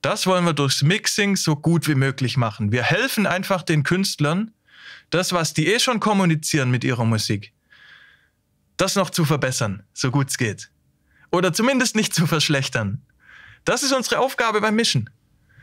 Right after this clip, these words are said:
Nur den Song zu unterstützen, nur die musikalische Botschaft zu unterstützen.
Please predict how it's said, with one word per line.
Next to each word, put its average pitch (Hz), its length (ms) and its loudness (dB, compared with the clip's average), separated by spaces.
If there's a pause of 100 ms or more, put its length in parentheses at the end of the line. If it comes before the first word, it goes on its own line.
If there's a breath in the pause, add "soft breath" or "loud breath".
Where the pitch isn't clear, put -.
(280 soft breath)
Nur 220 260 4
den 254 140 2
Song 254 280 -2
zu 185 100 -2
unterstützen, 127 720 0 (100)
nur 202 340 4
die 226 100 0
musikalische 196 680 0
Botschaft - 500 -2
zu 143 100 -2
unterstützen. - 680 -4